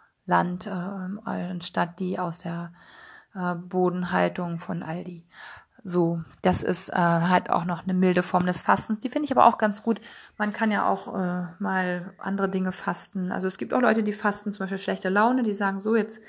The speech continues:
ärgere ich mich mal vierzig Tage nicht und bleib im Positiven.“ Da kann man ja ganz kreativ werden und, ähm, genau. Jetzt, ähm,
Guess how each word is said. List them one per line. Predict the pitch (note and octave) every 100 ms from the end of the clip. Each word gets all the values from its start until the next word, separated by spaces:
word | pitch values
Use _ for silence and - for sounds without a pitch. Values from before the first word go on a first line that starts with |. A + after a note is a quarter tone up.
| - -
ärgere | A3 A3
ich | G#3+
mich | A3 G#3+
mal | G#3
vierzig | G#3 G#3 A3
Tage | - G3+ G3 F#3+
nicht | F#3+ - - - - - - - -
und | G#3 F#3
bleib | G3+ F#3+ F#3
im | G3 F#3
Positiven.“ | C#4+ B3+ A#3+ A3+ A3 G#3+ G3+ - - -
Da | F#3+
kann | F#3+ G3+
man | G3+
ja | F#3+
ganz | F3+ F3+ -
kreativ | - F3 F3 B3 -
werden | G#3 G3 G3 G3 F#3+
und, | - F3 F3 E3+ -
ähm, | F3 F#3 F3+ _ _ _ _ _ _ _ -
genau. | D#3 B2 - - - - - - - _
Jetzt, | G3 F#3 - - - -
ähm, | F#3 F3 F3 F3+ E3+ E3+